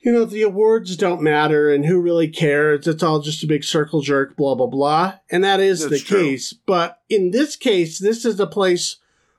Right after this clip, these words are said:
Speaker 1: where they can actually flex some sort of muscle and say, "Your movie, even if it's just for technical achievements or whatever, if they, if, if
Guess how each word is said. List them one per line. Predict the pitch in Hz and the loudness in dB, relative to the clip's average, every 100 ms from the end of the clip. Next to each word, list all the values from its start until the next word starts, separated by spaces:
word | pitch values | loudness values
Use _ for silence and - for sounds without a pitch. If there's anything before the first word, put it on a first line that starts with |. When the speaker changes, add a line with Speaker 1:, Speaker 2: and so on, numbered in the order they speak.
| _ | _
Speaker 1:
where | 170 170 | -2 2
they | 185 | 0
can | 180 185 | 0 0
actually | 175 - 202 156 | 0 0 0 0
flex | - - 156 165 165 - - 226 | -2 -6 -2 0 -2 -6 -12 -12
some | - - 190 160 160 | -12 -4 0 2 0
sort | 156 160 | -2 -2
of | 139 | -2
muscle | 127 127 - 190 202 185 | -2 -4 -2 -2 0 0
and | 160 156 | 0 -2
say, | - 156 147 139 139 _ _ | -2 2 2 0 -6 _ _
"Your | 151 143 151 170 190 196 202 | -14 -8 -2 2 2 2 2
movie, | 185 185 214 147 127 120 120 - - | 2 2 0 -2 -6 -4 -6 -8 -8
even | 202 208 214 | -4 0 0
if | 208 208 | 0 -2
it's | 175 156 | -6 -6
just | - 190 180 160 - _ - | -6 -2 -2 -4 -10 _ -8
for | 123 | -8
technical | - 202 - 185 190 160 | -4 -4 -2 -4 0 0
achievements | 156 185 175 175 165 160 | 0 -2 0 0 -2 -2
or | 131 | -2
whatever, | 135 143 156 190 202 _ _ _ _ _ | 0 0 0 0 -2 _ _ _ _ _
if | - 175 | -4 -2
they, | 175 190 196 220 _ - - | 0 2 2 0 _ -16 -12
if, | 160 - 220 | -12 -12 -4
if | 196 | -2